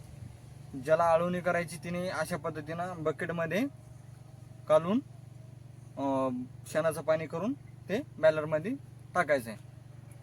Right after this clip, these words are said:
मग त-, जर, अं, ज्याच्याकडे समजा, अं, ड्रिप असेल,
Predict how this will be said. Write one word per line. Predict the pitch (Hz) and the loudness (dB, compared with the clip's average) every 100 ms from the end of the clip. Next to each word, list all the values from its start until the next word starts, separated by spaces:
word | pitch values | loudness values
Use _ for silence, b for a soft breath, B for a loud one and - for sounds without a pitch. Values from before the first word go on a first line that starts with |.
| - | -8
मग | 131 139 | -4 -4
त-, | 131 151 151 143 | 2 4 4 4
जर, | 175 180 | 0 2
अं, | 175 170 | 0 0
ज्याच्याकडे | 160 165 180 180 | -2 -4 -2 -2
समजा, | 170 170 | -2 -2
अं, | 175 180 156 147 143 | -2 4 4 4 4
ड्रिप | 180 170 | 4 6
असेल, | 160 135 | 4 2